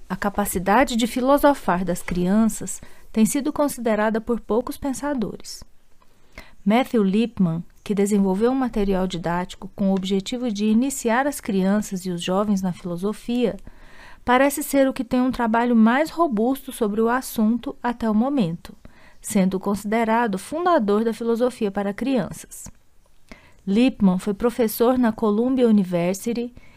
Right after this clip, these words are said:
e decidiu criar seu programa a partir da constatação de que seus alunos tinham dificuldades para raciocinar.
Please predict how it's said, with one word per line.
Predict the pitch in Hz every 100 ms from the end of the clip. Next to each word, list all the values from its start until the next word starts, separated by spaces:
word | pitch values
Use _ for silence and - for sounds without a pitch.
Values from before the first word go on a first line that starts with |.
| - -
e | 208
decidiu | 185 302 - 277 226 311
criar | - 247 214 220
seu | - 226
programa | - 185 175 196 226 196 -
a | 208
partir | 220 240 226 262
da | 226 226
constatação | 311 381 - 294 220 214 - 185 190
de | 196
que | 190 196
seus | - 226 247
alunos | 226 190 180 202 220
tinham | - 208 196 190
dificuldades | 262 277 349 349 214 190 196 202
para | - 214
raciocinar. | 214 226 226 220 - 302 233